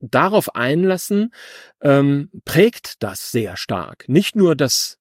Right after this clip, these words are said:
kommunikative Miteinander, sondern eben auch mich als einzelnen Menschen selbst, ja, weil ich eben nicht durch die Welt gehe und alles nur beurteile.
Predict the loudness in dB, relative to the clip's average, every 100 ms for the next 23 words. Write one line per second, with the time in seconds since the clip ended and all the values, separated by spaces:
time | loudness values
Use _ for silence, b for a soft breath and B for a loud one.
0 | -2 2 4 2 2 0 2 2 2 0
1 | -8 -8 -8 -12 -14 -16 -18 _ B B
2 | B B B -4 0 2 2 2 2 0
3 | 0 -2 -2 -2 -4 -16 _ _ _ _
4 | _ _ _ _ -2 0 0 -2 -8 -6
5 | -2 0 0 0 0 -2 -2 0 0 0
6 | -4 -16 -20 -20 _ _ _ _ -16 -12
7 | -12 -14 b b b b _ 2 4 4
8 | 2 -2 0 0 2 2 4 2 2 -4
9 | -4 0 0 0 0 4 4 2 2 4
10 | 4 4 -2 _ -6 -4 -4 -4 -4 2
11 | 2 2 -2 -12 -10 -2 2 2 2 2
12 | 4 4 2 -6 -10 -12 -14